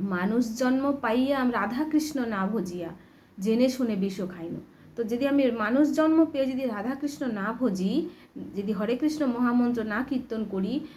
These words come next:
তাহলে আমরা কিসের জন্য মানুষ জন্ম পেলাম? তখন সেই ভগবান তাই বলছেন যে, "বহু জন্মের অভ্যাসের পরেও প্রাপ্তিযুক্ত জ্ঞানী সাক্ষাৎও আমার স্বরূপ হয়। আমি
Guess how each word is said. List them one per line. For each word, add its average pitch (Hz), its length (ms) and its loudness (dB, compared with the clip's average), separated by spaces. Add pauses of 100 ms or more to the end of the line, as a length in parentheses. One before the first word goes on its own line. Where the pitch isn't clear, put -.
(140)
তাহলে 262 340 2
আমরা 233 160 0
কিসের 247 320 -4
জন্য 226 180 -4
মানুষ 190 380 0
জন্ম 175 280 -4
পেলাম? 160 260 -8 (280)
তখন 277 280 4
সেই 302 160 2
ভগবান 202 480 -4
তাই 214 240 -6
বলছেন 185 380 -4 (1400)
যে, 226 60 -2
"বহু 262 320 4
জন্মের 311 300 6
অভ্যাসের 254 360 -2 (100)
পরেও 254 240 2
প্রাপ্তিযুক্ত 220 720 -6
জ্ঞানী 220 360 2
সাক্ষাৎও 240 600 -4
আমার 208 380 0
স্বরূপ 262 380 2
হয়। 151 220 -2 (840)
আমি 320 420 2